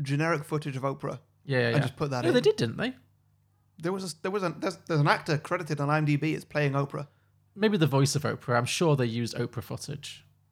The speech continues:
Speaker 1: Mm, may-, well, maybe, I
Speaker 2: Yeah.
Speaker 1: don't know, but, like, this, let me just get a picture of
Speaker 2: You're
Speaker 1: her
Speaker 2: not
Speaker 1: up.
Speaker 2: mixing it up with Celine Dion, are you?
Speaker 1: No.
Speaker 2: 'Cause Celine Dion certainly was not in this movie, thank God.
Speaker 1: <laughs>
Speaker 2: Oh, okay.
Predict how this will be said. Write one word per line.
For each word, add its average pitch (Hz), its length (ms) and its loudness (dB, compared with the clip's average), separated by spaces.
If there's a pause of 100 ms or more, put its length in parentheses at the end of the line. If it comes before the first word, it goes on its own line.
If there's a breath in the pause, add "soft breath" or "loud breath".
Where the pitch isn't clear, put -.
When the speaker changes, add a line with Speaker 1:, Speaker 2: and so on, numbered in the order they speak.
(160)
Speaker 1:
Mm, 165 240 -10
may-, 151 140 -6
well, 117 200 -10
maybe, 120 320 -4
I 131 80 0
Speaker 2:
Yeah. 131 100 0
Speaker 1:
don't 139 100 0
know, 147 120 0
but, 143 80 -6
like, 135 220 -6
this, 151 140 -14
let - 760 -20
me 330 60 -12
just - 100 -20
get - 100 -8
a - 20 -8
picture 151 340 -10
of 139 140 -4
Speaker 2:
You're 190 60 2
Speaker 1:
her - 20 4
Speaker 2:
not 247 80 6
Speaker 1:
up. 233 60 4
Speaker 2:
mixing 226 220 4
it 208 40 2
up 170 80 4
with 156 80 2
Celine 165 240 2
Dion, 143 200 4
are 110 140 0
you? 107 220 -6
Speaker 1:
No. 151 220 2
Speaker 2:
'Cause 147 100 2
Celine 185 260 2
Dion 165 160 6
certainly 147 460 2
was 120 100 -2
not 131 100 -2
in 120 60 -6
this 117 100 -8
movie, 131 200 -4
thank 127 360 -4
God. 110 400 2
Speaker 1:
<laughs> 269 320 4 (2750 loud breath)
Speaker 2:
Oh, 427 420 4
okay. 196 380 -2